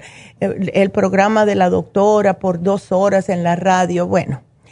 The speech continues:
eso fue una decisión que, eh, tuvimos que tomar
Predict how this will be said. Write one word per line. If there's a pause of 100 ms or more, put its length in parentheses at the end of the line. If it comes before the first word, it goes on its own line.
(420)
eso
fue
una
decisión (380)
que,
eh, (180)
tuvimos
que
tomar